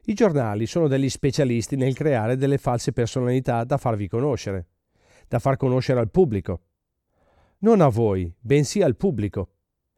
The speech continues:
Creano delle false personalità. Per esempio, i malviventi sono così, i teppisti sono cosà. È sorprendente perché sono tutte panzane. Non sono fatti assolutamente così.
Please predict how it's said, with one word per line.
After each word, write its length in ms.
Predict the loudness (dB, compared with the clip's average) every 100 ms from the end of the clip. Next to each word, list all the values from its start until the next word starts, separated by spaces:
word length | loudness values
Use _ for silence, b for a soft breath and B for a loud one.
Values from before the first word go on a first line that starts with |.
| _ _ _ _
Creano 560 | 4 4 6 4 2
delle 280 | 2 0 0
false 460 | 0 2 2 0 0
personalità. 840 | 0 0 0 0 0 4 2 2 _ _ _ _ _ _ 0
Per 120 | 2
esempio, 520 | 4 2 -2 -4 -8 _ _ _ 2
i 140 | 4
malviventi 760 | 6 6 6 4 4 4 0 0
sono 280 | 2 2
così, 320 | 2 2 2 4
i 220 | 4 4
teppisti 580 | 2 2 2 2 2 0
sono 260 | 2 0
cosà. 460 | 2 2 2 0 -2 _ _ _ _ _ _ _
È 120 | -16
sorprendente 840 | -4 -2 2 4 6 4 4 0
perché 400 | 0 0 2 0 b b
sono 300 | -2 0 0
tutte 340 | -2 0 0
panzane. 840 | 2 0 0 0 0 2 -2 -6 -8 _ _ _ _ _ _ _ _ 0
Non 240 | 4 4
sono 340 | 4 6 6
fatti 340 | 4 0 2 0
assolutamente 720 | 2 2 2 2 0 0 -2
così. 400 | 0 0 -2